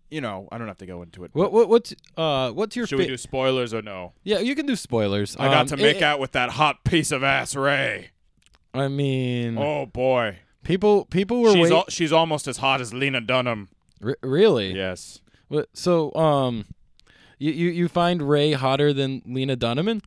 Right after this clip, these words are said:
Speaker 1: No,
Speaker 2: Lena Dunham?
Speaker 1: Lena's much hotter.
Speaker 2: Oh, okay. Um, I haven't
Speaker 1: Oh.
Speaker 2: seen Lena in a while. What has she been up to?
Speaker 1: She was in Once Upon a Time in Hollywood.
Speaker 2: Wait, who was she in Once Upon a Time in Hollywood?
Speaker 1: She was one of the, um,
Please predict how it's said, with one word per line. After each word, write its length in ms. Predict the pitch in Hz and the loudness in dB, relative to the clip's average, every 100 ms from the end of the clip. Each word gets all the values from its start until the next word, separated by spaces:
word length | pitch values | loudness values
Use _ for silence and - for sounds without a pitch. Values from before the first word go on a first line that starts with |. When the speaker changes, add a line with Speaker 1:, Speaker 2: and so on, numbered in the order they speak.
| _ _ _ - - - | _ _ _ -20 -20 -12
Speaker 1:
No, 160 | 120 | -4
Speaker 2:
Lena 100 | 151 | 2
Dunham? 200 | 139 120 113 | 2 2 2
Speaker 1:
Lena's 380 | 135 139 120 107 | 0 0 -2 -6
much 440 | 120 135 131 - | -10 -6 -6 -8
hotter. 460 | 110 101 92 87 80 - | -8 -6 -6 -8 -12 -2
Speaker 2:
Oh, 440 | 123 175 143 110 120 | 4 6 6 4 0
okay. 340 | - 90 85 _ _ _ _ - | -2 -8 -10 _ _ _ _ -6
Um, 420 | 123 123 120 120 - - | -2 0 -2 -6 -14 -2
I 100 | 175 | 2
haven't 160 | 277 - | 2 -2
Speaker 1:
Oh. 20 | |
Speaker 2:
seen 360 | - 262 285 233 | -6 -4 -2 0
Lena 280 | 175 151 131 | 0 0 0
in 100 | 123 | -2
a 80 | 113 | -2
while. 400 | 107 107 101 101 | 0 0 -2 -2
What 140 | 175 | -2
has 100 | 254 | -2
she 200 | - 233 | -2 -4
been 160 | 165 151 | -2 -4
up 160 | 107 90 | -4 -8
to? 220 | - 95 | -12 -10
Speaker 1:
She 160 | 101 117 | -4 -4
was 100 | 110 | -4
in 140 | 107 | -4
Once 240 | 110 107 | -6 -6
Upon 260 | 107 110 107 | -8 -6 -8
a 60 | 101 | -6
Time 260 | 107 104 | -6 -6
in 80 | 98 | -6
Hollywood. 640 | 95 107 107 107 110 101 - | -2 0 2 0 -2 -6 -12
Speaker 2:
Wait, 220 | - 190 151 | 0 0 2
who 200 | 190 311 | 2 2
was 120 | 277 | 0
she 120 | 277 | 0
in 100 | 262 | 0
Once 160 | 269 254 | 0 0
Upon 240 | 247 254 | 0 0
a 40 | |
Time 240 | 240 254 247 | 0 0 0
in 40 | |
Hollywood? 480 | 233 262 175 113 87 | 0 2 2 2 -2
Speaker 1:
She 140 | - 107 | -6 -6
was 180 | 104 | -4
one 220 | 98 104 101 | -4 -4 -4
of 180 | 92 | -8
the, 320 | 92 92 90 90 | -6 -4 -2 -2
um, 480 | 85 82 80 82 | -2 -4 -10 -16